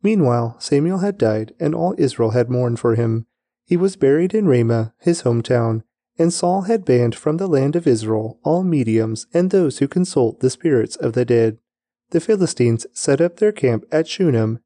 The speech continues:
and Saul gathered all the army of Israel and camped at Gilboa. When Saul saw the vast Philistine army, he became frantic with fear.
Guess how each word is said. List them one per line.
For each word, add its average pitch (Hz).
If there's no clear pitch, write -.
and 156
Saul 175
gathered 123
all 131
the 175
army 117
of 143
Israel 120
and 151
camped -
at 131
Gilboa. 117
When 170
Saul 190
saw 139
the 131
vast 135
Philistine 151
army, 113
he 180
became 190
frantic 117
with 127
fear. 113